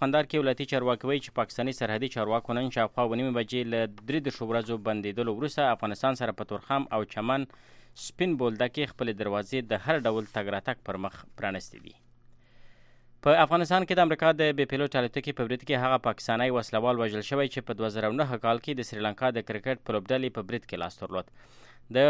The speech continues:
پاکستان د استخباراتو د ادارې یو چارواکي ویلي دي چې دغه وسلوال قاري محمد یاسین نومیده چې په استاد اسلم هم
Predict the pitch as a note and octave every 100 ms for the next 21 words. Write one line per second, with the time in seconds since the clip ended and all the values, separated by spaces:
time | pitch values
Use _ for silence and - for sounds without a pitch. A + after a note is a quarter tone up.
0 | C#3+ C#3+ - E3+ C#3+ B2+ B2 A#2 C#3 C#3
1 | C#3 B2 A#2+ A#2 A#2 C3+ C3 B2+ A2+ A#2
2 | A#2 C3 B2 B2+ A#2+ A#2+ C3+ C3+ B2+ C3
3 | A#2+ A#2 G#2+ G#2+ - A#2 C3+ B2+ A#2+ A2+
4 | C3+ B2+ G#2+ A2 A2 A2+ A2 - D#3 C3+
5 | A#2 A2+ C3 - A#2 A#2 G#2+ - A2 G2+
6 | G#2+ - B2+ G#2 A2+